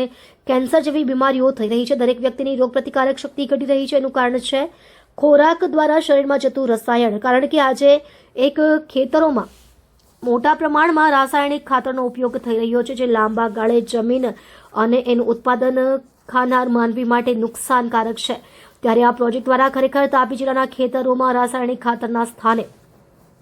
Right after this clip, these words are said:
કુદરતી ખાતરનો વપરાશ થશે. ખેતરમાંના ઉત્પાદનો પણ રાસાયણિક ખાતર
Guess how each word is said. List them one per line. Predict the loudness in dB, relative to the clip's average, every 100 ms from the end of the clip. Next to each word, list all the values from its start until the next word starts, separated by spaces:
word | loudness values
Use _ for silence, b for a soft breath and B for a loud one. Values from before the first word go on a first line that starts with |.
| -20 b b b b b
કુદરતી | 0 2 2 0
ખાતરનો | 2 0 2 0 2 2
વપરાશ | 2 2 2 2
થશે. | 0 -2 2 2
ખેતરમાંના | 2 0 0 0 0 0
ઉત્પાદનો | 0 0 -2 0 0
પણ | 0 0 0 -2 -4 B B B
રાસાયણિક | 0 2 2 2 2 0 2 2 2
ખાતર | -2 -2 2